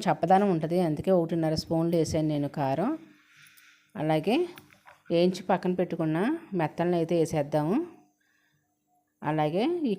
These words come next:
కోడిగుడ్లను కూడా ఇందులో ఏ-, యాడ్ చేసుకుందాం. ఇప్పుడు కొద్దిగా వాటర్ వేసుకుందాము. వాటర్ అయితే ఎక్కువ పెట్ట-, పట్టదండి, ఎందుకంటే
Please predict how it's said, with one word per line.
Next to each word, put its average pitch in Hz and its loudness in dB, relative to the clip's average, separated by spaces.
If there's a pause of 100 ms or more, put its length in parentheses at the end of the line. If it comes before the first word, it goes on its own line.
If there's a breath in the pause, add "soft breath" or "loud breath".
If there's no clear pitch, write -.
కోడిగుడ్లను 165 2
కూడా 156 0
ఇందులో 165 2
ఏ-, 156 2
యాడ్ 135 -2
చేసుకుందాం. 156 -2 (2750 loud breath)
ఇప్పుడు 180 0 (120)
కొద్దిగా 160 2 (120)
వాటర్ 147 0
వేసుకుందాము. 156 -2 (120)
వాటర్ 151 0
అయితే 190 0
ఎక్కువ - -6
పెట్ట-, - -2
పట్టదండి, 160 0 (560 loud breath)
ఎందుకంటే 156 -2